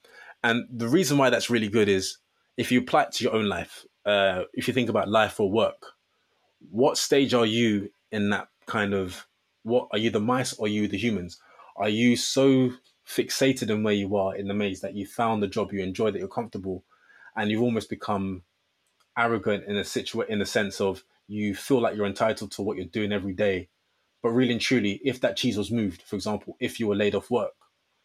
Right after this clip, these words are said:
what would you do? Are you always anticipating that change in the move that, okay, the cheese might move one day.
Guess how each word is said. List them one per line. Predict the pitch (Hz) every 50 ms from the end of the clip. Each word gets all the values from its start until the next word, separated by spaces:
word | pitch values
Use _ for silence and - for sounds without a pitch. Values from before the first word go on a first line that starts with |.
| _ _ _ _ _ _ _ _ _ _ _ _ _ _ _ _ _ _ _ _ _ _ -
what | 120 123 135 131
would | 123 120 113 98
you | 113 107
do? | 98 127 110 90 - - _ _ _ _ _ _ _ _ _ _ _ _ _ _ _ _ _ _ _ _ _
Are | - - 117
you | 110 107 117 123
always | 123 123 120 120 117 104 113
anticipating | 107 101 - 131 117 127 120 - 120 110 104 - - 101
that | 98 92 -
change | - - 113 101 98 98 87
in | 90 90
the | 95
move | 92 101 110 110 104 98 95 92
that, | - - 123 - - _ -
okay, | - 107 - - 104 98
the | 98
cheese | 98 - 120 113 98
might | 107 101 92
move | 104 110 101 98
one | 98 92 87
day. | 90 90 87 -